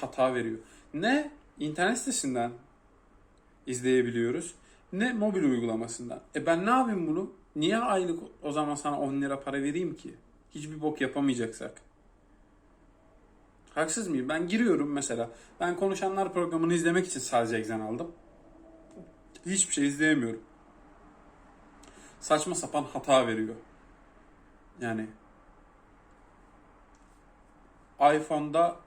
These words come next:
ilk de bazen mobil uygulamada hata vermeyebiliyor ama sonrasında çatır çatır hata veriyor. Zaten ben Android kullanıyorum. Oo, değmeyin keyfine, hata üstüne hata. Doğru düzgün hiçbir şey izleyemiyorsunuz. İnternetten girmeye çalışıyorsunuz. Orada da aynı şey.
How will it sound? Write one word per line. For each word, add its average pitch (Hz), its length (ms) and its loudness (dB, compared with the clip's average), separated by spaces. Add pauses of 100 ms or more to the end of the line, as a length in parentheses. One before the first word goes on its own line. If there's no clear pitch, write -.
ilk - 240 -12
de 135 180 -2
bazen 139 300 2
mobil 131 340 -2
uygulamada 127 500 -2
hata 127 320 0
vermeyebiliyor 127 720 -2 (420)
ama 135 400 2 (340)
sonrasında 143 540 0
çatır 143 260 -4
çatır 117 260 -8
hata 110 360 -4
veriyor. - 160 -12 (120)
Zaten 139 340 0
ben 175 80 2
Android 180 480 2
kullanıyorum. 220 540 -2
Oo, 247 560 8
değmeyin 240 440 4
keyfine, 240 380 2
hata 220 440 4
üstüne 165 280 0
hata. 127 520 4
Doğru 170 200 2
düzgün 190 180 -4
hiçbir 233 220 -2
şey 170 120 2
izleyemiyorsunuz. 123 720 -2 (1000)
İnternetten 175 540 2
girmeye 180 300 2
çalışıyorsunuz. 127 580 -4
Orada 139 260 4
da 143 80 10
aynı 110 220 6
şey. 123 300 -6